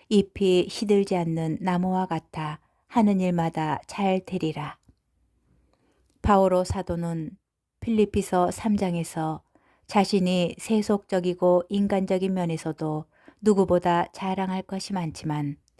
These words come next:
예수님 때문에 그 모든 것을 쓰레기처럼 여겼다면서 이렇게 확신에 가득 차 고백하고 있습니다. 그러나 나에게 이롭던 것들을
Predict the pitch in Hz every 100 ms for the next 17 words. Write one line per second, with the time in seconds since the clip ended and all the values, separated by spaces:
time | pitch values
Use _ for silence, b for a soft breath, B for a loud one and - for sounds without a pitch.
0 | b b b b 214 202 202 180 175 180
1 | 175 170 170 165 - - 202 196 196 196
2 | 196 202 185 170 - 160 160 156 - 214
3 | 190 185 - 180 180 - 185 185 175 160
4 | 156 151 - 151 147 - b b b b
5 | 196 185 190 180 180 233 - 214 190 185
6 | 185 175 - 175 165 - 208 196 185 -
7 | 180 185 180 - 175 151 - 135 - _
8 | _ _ _ _ _ b b b b b
9 | - 196 175 165 165 - 190 180 190 190
10 | 185 214 196 196 - 190 185 160 - 160
11 | 151 147